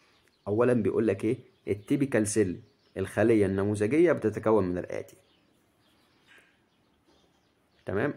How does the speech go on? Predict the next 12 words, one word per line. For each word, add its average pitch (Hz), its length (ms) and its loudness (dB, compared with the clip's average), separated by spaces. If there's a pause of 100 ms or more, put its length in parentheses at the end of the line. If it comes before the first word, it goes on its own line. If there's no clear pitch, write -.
أول 147 340 4
حاجة 165 460 -4 (220)
السيل 131 420 2
ممبرين 92 460 -2 (140)
اللي 101 200 0
هو 107 100 2
غشاء 98 360 -2
الخلية، 104 400 0
وهنتكلم 98 540 0
عنه 143 280 -2
وعن 113 280 0
وظائفه. 95 500 -4